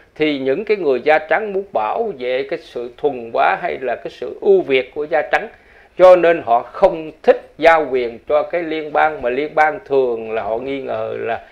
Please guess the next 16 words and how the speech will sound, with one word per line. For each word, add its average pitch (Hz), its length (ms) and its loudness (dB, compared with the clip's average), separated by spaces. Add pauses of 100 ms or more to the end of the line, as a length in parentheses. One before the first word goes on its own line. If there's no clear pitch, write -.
(260)
à, 120 220 0 (260)
họ 147 180 -2
dính 180 200 0
tới 156 360 2
cái 151 180 -4
da 123 500 -2 (160)
màu 117 220 -4
nhiều 107 380 -8
hơn, 139 220 6 (480)
và 123 140 2
họ 117 460 2 (260)
xuyển 175 520 -2
dương 170 300 0
cái 185 120 -4
tinh 156 320 -6
thần 123 320 -2